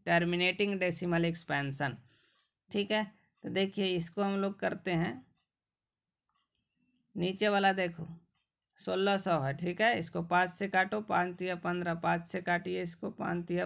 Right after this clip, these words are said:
पन्द्रह, एक पाँच दूना दस, तीन सौ बीस, ठीक है, अब नहीं कटेगा। नीचे तीन सौ बीस आया, तीन सौ बीस का हम लोग फैक्टर करते हैं, ठीक है, तीन सौ बीस का फैक्टर करते हैं दो से एक सौ साठ,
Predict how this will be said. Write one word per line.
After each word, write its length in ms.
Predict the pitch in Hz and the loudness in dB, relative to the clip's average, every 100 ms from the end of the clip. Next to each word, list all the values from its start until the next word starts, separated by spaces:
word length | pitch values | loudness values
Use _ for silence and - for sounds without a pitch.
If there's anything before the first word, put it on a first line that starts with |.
| - | 0
पन्द्रह, 480 | 175 175 180 214 - | 0 0 0 0 0
एक 260 | 170 165 - | -2 -4 -4
पाँच 240 | 165 165 | -2 0
दूना 220 | 165 165 165 | 0 0 0
दस, 260 | 160 139 | -2 -4
तीन 180 | - 151 | -6 -6
सौ 160 | 147 165 | -6 -6
बीस, 320 | 160 - - _ _ _ _ _ _ - | -6 -8 -12 _ _ _ _ _ _ -8
ठीक 200 | 180 214 | 0 2
है, 160 | 233 - _ _ _ _ - | 2 -2 _ _ _ _ -4
अब 140 | 175 | -2
नहीं 180 | 185 190 | 0 0
कटेगा। 380 | 202 175 170 160 | 2 2 2 2
नीचे 300 | 160 175 185 196 | 2 0 -2 -2
तीन 220 | 196 196 | -2 -2
सौ 160 | 196 190 | -4 -2
बीस 260 | 196 196 | -2 2
आया, 200 | 196 190 | 4 4
तीन 220 | 196 190 185 | 2 -4 -4
सौ 160 | 196 | -6
बीस 240 | 190 196 196 | -2 -4 -2
का 160 | 208 190 | 0 0
हम 100 | 196 | 0
लोग 180 | 196 196 | -4 -2
फैक्टर 420 | 185 180 180 175 | -4 -2 -4 -2
करते 340 | 165 165 160 | -2 -4 -6
हैं, 160 | 151 139 | -8 -8
ठीक 240 | 165 170 196 | -6 -2 0
है, 180 | 233 233 _ _ _ _ _ _ _ _ _ _ _ _ _ _ _ - | -2 -4 _ _ _ _ _ _ _ _ _ _ _ _ _ _ _ -4
तीन 140 | 170 | -2
सौ 160 | 170 175 | -2 -2
बीस 240 | 180 180 175 | -4 -6 -2
का 140 | 208 | -2
फैक्टर 440 | 196 175 170 - 175 | 0 -2 -4 -4 -4
करते 320 | 165 165 - | -4 -6 -4
हैं 180 | 170 160 | -4 -2
दो 180 | 170 180 | -2 -2
से 240 | 175 202 202 | -2 -2 -4
एक 120 | 202 | -6
सौ 160 | 170 165 | -8 -6
साठ, 380 | - 135 - | -4 -4 -6